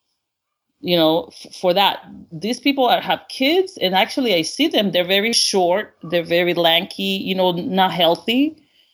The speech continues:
and so they don't. So, so, uh, I don't know if that's, that's one reason too.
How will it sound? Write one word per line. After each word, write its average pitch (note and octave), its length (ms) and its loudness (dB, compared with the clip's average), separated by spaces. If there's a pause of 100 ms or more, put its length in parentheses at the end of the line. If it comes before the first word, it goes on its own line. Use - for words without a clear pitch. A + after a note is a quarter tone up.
(760)
and F3+ 240 0
so F3+ 420 0
they F#3+ 120 4
don't. - 540 0 (1120)
So, F#3 340 2
so, F#3 280 2
uh, - 280 -4
I F#3+ 140 4
don't G#3+ 240 2
know G#3+ 100 2
if G3 120 0
that's, G3+ 360 0 (320)
that's G#4+ 240 2
one C#4 180 2
reason B3+ 380 2
too. F4 420 0